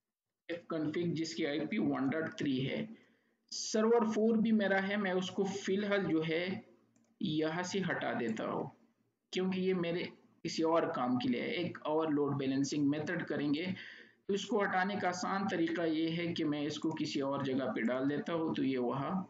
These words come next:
होगा ही नहीं। तो तीन server है मेरे।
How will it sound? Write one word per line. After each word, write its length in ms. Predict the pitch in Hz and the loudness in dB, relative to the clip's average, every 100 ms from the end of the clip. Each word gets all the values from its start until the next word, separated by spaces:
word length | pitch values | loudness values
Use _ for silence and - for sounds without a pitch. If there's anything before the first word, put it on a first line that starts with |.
| - | -4
होगा 280 | 131 123 120 | 0 0 0
ही 80 | 117 | 0
नहीं। 280 | - - - _ _ _ _ _ _ _ - - | 0 -2 -8 _ _ _ _ _ _ _ -20 -8
तो 60 | 202 | -2
तीन 360 | 220 226 233 220 | 0 4 4 4
server 380 | 196 165 151 | 4 4 2
है 140 | 135 123 | 2 0
मेरे। 380 | 113 110 - | 0 0 -4